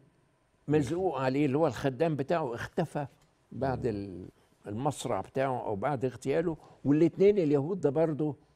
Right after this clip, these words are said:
Speaker 1: اختفوا بعد الاغتيال بتاعه.
Speaker 2: مم.
Speaker 1: الطبيب اللي شاف الجثة وبتاع وجد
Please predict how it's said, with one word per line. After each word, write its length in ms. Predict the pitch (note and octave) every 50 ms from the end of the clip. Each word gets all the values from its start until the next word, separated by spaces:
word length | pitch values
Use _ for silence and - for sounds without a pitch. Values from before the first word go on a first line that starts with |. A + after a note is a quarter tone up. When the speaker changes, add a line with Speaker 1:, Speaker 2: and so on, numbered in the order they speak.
| _ _ _ _ _ _ -
Speaker 1:
اختفوا 540 | B2+ B2 - - - D3 - - - A#2 G2+ - _ -
بعد 400 | - A#2 B2+ A#2 G2+ F2 - - _ _ -
الاغتيال 720 | A#2 A2 F#2+ - B2+ A#2+ E2+ D#2+ - - G#2 G#2 F#2+ E2 D#2 A2+
بتاعه. 320 | E3 - - - D#2+ D2 C#2+
Speaker 2:
مم. 340 | B2+ B2 A#2+ A1+ A1 G#1+ G#1+ G#1 _ _ _ _ _ _ _ _ _ _ _ _ _ _ _ _ _ _ _ _ _ -
Speaker 1:
الطبيب 480 | C#3+ - - F3 D3+ F#3 F#3+ F#3 E3 F3+
اللي 640 | D#3 D3 C#3+ C3+ C3+ C3+ C3 B2+ B2 B2 A#2+ A#2+ A2+
شاف 320 | - - D3+ C#3 - -
الجثة 480 | C3 B2+ G#2 C#3+ C#3+ - - - B2 A2+
وبتاع 520 | G2+ F#2 - - C#3 C#3 E3 F3+ F#3+ A#3+ A#3+
وجد 360 | - F3 D#3+ C#3 B2 -